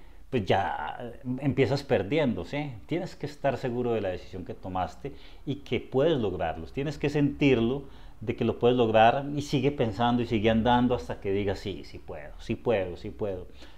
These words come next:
Y piensas y piensas, "Yo puedo, yo puedo, yo puedo hacerlo, puedo hacerlo". De esta manera estás enfocando tu pensamiento hacia la decisión a que se haga más real, ¿sí?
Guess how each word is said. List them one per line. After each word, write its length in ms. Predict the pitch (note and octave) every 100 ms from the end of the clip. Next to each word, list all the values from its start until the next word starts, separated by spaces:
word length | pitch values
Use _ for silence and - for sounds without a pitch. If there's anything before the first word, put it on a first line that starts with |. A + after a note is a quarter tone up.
| - - -
Y 120 | A2
piensas 600 | - B2+ B2+ A2+ G#2 -
y 40 |
piensas, 420 | F#2 A2 G#2 F#2 F2+
"Yo 120 | F#2
puedo, 240 | A#2 G#2+
yo 140 | G2 G2
puedo, 220 | A2+ G2+
yo 120 | F#2+
puedo 200 | G#2 A2
hacerlo, 440 | G#2+ A2 F2+ E2
puedo 180 | F2 G2+
hacerlo". 380 | G#2+ A2 E2+ D#2+ - - - -
De 80 | C3+
esta 140 | E3+
manera 280 | D#3+ C3+ C#3
estás 320 | C#3+ - G#2
enfocando 560 | C3 B2 - D#3 D3+ B2
tu 140 | G#2+
pensamiento 800 | G#2 F#2+ F#2+ A2+ C3 A2+ - D3+ - -
hacia 320 | A#2 A#2 C#3
la 120 | A2 G2+
decisión 720 | F#2 F#2 E2+ - B2 C#3+ C#3+ -
a 100 | G#2+
que 100 | -
se 160 | - F#2+
haga 240 | F2 F2
más 260 | F2+ F#2+ E2+
real, 400 | E2+ D#2+ C#2 - - -
¿sí? 280 | C3 D3